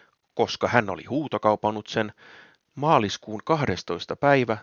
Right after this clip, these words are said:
tuhat yhdeksänsataaneljäkymmentä kerätäkseen rahaa Suomen sotaponnisteluihin. Anonyymi huutokaupan voittaja palautti mitalin myöhemmin Tanskan historiallisen museon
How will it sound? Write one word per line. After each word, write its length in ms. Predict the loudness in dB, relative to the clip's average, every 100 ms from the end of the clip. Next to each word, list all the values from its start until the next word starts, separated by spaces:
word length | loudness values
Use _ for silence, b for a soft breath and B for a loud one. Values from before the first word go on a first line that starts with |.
| _
tuhat 240 | -6 -6
yhdeksänsataaneljäkymmentä 1400 | -4 -4 -4 -4 -10 -10 -12 -4 0 0 -2 -6 -4 -4 -6 b b b b
kerätäkseen 600 | 0 2 2 -2 -4 0
rahaa 380 | 4 6 8 6 4 b
Suomen 540 | -16 -4 0 0 0 -4
sotaponnisteluihin. 1200 | -4 2 0 0 -6 -6 -6 -6 -6 -8 -10 -14 -18 _ _ _ _ _ _ _ _ _ _ _ _ _ _ _ _ _ _ 0
Anonyymi 500 | 0 2 -2 -2 -6
huutokaupan 680 | -6 -4 -2 0 0 -2 -6
voittaja 460 | -4 -4 -2 -2 2
palautti 500 | 6 6 4 0 -8
mitalin 380 | -4 0 0 -2
myöhemmin 480 | -4 -4 -4 -6 -2
Tanskan 380 | 0 0 -4 -8 -4
historiallisen 680 | -6 -4 0 0 0 -2 -4
museon 440 | -6 -2 0 0